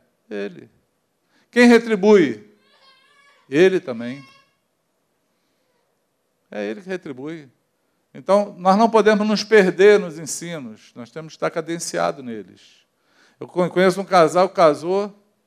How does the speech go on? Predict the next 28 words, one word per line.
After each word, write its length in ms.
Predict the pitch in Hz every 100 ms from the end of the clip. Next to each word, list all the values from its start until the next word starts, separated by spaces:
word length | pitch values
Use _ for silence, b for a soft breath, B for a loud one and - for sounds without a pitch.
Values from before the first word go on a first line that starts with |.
| _ _ _ _ _ _ _ _ -
eu 80 | 117
fui 140 | 170
até 220 | 160 175
no 80 | 190
casamento 560 | 180 170 151 151 156 127
deles, 640 | 143 180 180 - - _ _ _ _ _ _ _ _ _
aí 160 | 139 160
depois 380 | 165 - 185 180
do 60 |
casamento 580 | 180 180 156 151 165 135
deles, 260 | 143 165 151
acho 240 | 151 -
que 60 | 147
um 100 | 143
ano 160 | 170
depois, 380 | 151 139 160 156
o 20 |
pastor 340 | - 139 - 160
caiu 200 | 147 156
em 80 | 156
pecado, 480 | 131 - 143 147
teve 180 | 131 143
um 60 | 139
escândalo 500 | - - 156 139 127
lá 140 | 131
onde 160 | 143 127
ele 120 | 117
estava 520 | 117 131 156 143 139